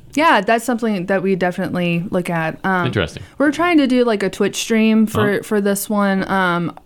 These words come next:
Speaker 1: our booth, well, so we're do, we're gonna be streaming on stage. U G C is coming out and is gonna produce it for us.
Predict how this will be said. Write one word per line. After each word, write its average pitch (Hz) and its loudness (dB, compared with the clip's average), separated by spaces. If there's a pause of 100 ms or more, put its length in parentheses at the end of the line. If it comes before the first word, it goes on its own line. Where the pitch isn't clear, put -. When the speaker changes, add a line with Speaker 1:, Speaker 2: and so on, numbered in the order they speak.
Speaker 1:
our 190 2
booth, 220 -2
well, 214 2
so 240 2
we're 233 2
do, 233 0
we're 220 0
gonna 247 2
be 233 0
streaming 226 2
on 196 0
stage. 190 0 (300)
U 202 4
G 214 2
C 208 2
is 196 2
coming 190 0
out 180 2
and 180 -2
is 180 -4
gonna 180 -2
produce 175 0
it 175 -4
for 170 -2
us. 165 -4